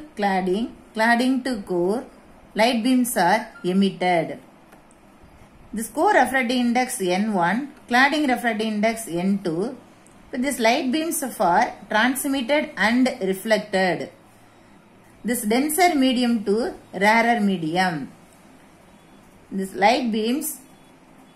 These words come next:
transmitted through this core medium to cladding medium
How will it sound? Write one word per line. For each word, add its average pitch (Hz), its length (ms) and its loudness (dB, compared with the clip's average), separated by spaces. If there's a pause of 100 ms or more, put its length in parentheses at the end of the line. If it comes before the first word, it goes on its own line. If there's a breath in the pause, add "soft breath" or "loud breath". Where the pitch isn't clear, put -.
(240)
transmitted 254 720 -2
through 214 200 0
this 233 380 -4 (240)
core 277 240 2
medium 262 540 0
to 277 300 -2 (520)
cladding 214 400 0
medium 190 420 -2